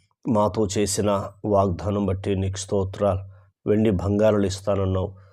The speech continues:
అయ్యా, విచిత్రమైన సన్నపు నార వస్త్రాలు ఇస్తానన్నావు, పట్టు వస్త్రాలు ఇస్తానన్నావు. తండ్రి, నీకు స్తోత్రాలు చెల్లిస్తున్నాం. అలాగనే ప్రభా,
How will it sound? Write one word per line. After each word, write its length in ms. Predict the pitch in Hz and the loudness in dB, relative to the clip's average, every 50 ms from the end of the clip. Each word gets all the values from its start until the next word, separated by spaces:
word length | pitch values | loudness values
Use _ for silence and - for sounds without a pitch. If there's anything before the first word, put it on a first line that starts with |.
| _ _ _ _ _ _ _ _ _ _ - | _ _ _ _ _ _ _ _ _ _ -4
అయ్యా, 220 | 101 101 107 110 | -2 0 2 2
విచిత్రమైన 880 | 104 98 95 95 98 92 - - 117 107 107 110 107 104 101 98 95 98 - - | 2 2 0 -2 -4 -6 -4 -2 0 0 0 0 0 0 0 -2 -4 -6 -12 -14
సన్నపు 420 | - 110 107 110 113 113 98 104 | -8 -6 -4 -2 -2 -2 -2 -2
నార 300 | 104 101 101 107 113 113 | -2 -2 0 0 0 0
వస్త్రాలు 480 | 107 98 98 98 - - 117 107 101 101 | 0 0 -2 -4 -4 -2 0 0 0 0
ఇస్తానన్నావు, 720 | 95 95 - - 104 98 101 98 98 101 98 95 - - - - | -2 -4 -6 -6 -4 -4 -2 -2 -2 -2 -4 -4 -6 -10 -10 -8
పట్టు 240 | 113 107 - - - | -8 -8 -6 -4 -2
వస్త్రాలు 460 | - - - - - - 113 107 107 | -2 -2 -2 -4 -4 -2 -2 0 0
ఇస్తానన్నావు. 720 | 101 95 98 - - 107 101 101 101 98 98 98 95 95 - - - - - - - - - _ _ _ _ - | -2 -4 -6 -8 -8 -8 -6 -6 -4 -4 -4 -4 -6 -8 -10 -16 -20 -20 -20 -20 -20 -20 -20 _ _ _ _ -6
తండ్రి, 320 | 104 101 104 98 110 113 | -4 -2 0 2 2 2
నీకు 160 | 117 117 101 92 | 2 0 -2 -4
స్తోత్రాలు 580 | - - - 101 101 98 98 98 104 104 104 | -6 -4 -2 -2 -2 -2 -2 -2 0 0 0
చెల్లిస్తున్నాం. 840 | 95 98 - 110 98 101 92 - - - 104 101 98 95 92 95 - - - _ _ _ _ _ _ - - _ - | 0 -2 -2 -2 -2 -2 -2 -4 -6 -4 -2 0 0 -2 -2 -6 -10 -16 -20 _ _ _ _ _ _ -20 -20 _ -4
అలాగనే 440 | - 107 113 113 113 107 107 101 104 | 0 2 4 4 4 4 2 0 -2
ప్రభా, 640 | 95 101 110 104 95 95 - 110 107 104 98 95 | -2 -2 -2 -2 -2 0 0 0 0 0 -2 -4